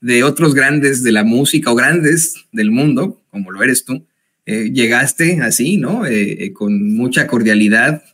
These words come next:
para con tus compañeros en este en-, ensayo previo, saludaste a la gente, eh, de manera muy, muy cordial, y después ya, ¿no? Empezó, eh, eh, eh, la,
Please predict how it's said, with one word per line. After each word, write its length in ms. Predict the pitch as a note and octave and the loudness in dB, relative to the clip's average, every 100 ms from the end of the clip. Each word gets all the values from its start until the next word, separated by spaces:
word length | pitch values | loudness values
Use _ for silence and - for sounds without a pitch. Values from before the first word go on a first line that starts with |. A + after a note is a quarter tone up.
| _ | _
para 300 | G#2 G2 - | -6 -4 -4
con 240 | G2+ G2+ | -4 -4
tus 340 | G#2 G2+ - - _ _ | -2 -4 -6 -12 _ _
compañeros 1040 | - A2 G#2+ G#2+ A#2 C3 C#3 C#3+ - - _ _ | -2 0 2 2 2 2 2 0 -4 -6 _ _
en 200 | G#2+ G#2+ | 0 2
este 220 | A2 - | 2 2
en-, 180 | A2+ G#2+ | 2 2
ensayo 520 | G#2+ G2+ A#2 A2+ G#2+ | 0 0 2 0 0
previo, 680 | A#2+ A#2+ C#3 D3 D3 D3 D3+ - | 0 2 2 2 0 -2 -6 -4
saludaste 540 | - D#3+ C#3 A#2+ - | 0 4 4 2 2
a 40 | A2+ | 0
la 160 | G#2 | 0
gente, 840 | - B2 B2+ C3+ C3 C3 C3 C3 - _ - | 0 0 2 0 0 0 0 -2 -8 _ -8
eh, 220 | A#2+ A2+ | -2 0
de 120 | A2+ | 0
manera 300 | A2 A2 A2+ | 2 2 2
muy, 180 | A2+ A2+ | 2 2
muy 200 | A2+ A2 | 2 0
cordial, 680 | - G#2 A2 A#2+ D3 E3 - | 0 0 2 2 2 0 -4
y 120 | C3 | -2
después 360 | C#3 - G#3+ F3+ | 0 0 0 2
ya, 160 | G3+ | 2
¿no? 220 | G#3 F#3 D4+ | 2 0 -6
Empezó, 760 | D3 C#3+ B2 - D3 D#3+ D#3+ _ _ | -10 -6 -2 0 2 0 -2 _ _
eh, 300 | A#2 A2+ A2+ A2+ | -2 0 0 -2
eh, 180 | A2+ - | -2 -2
eh, 220 | A2+ A2 | -2 0
la, 480 | G#2 G2+ G2+ G2+ | 0 0 0 -2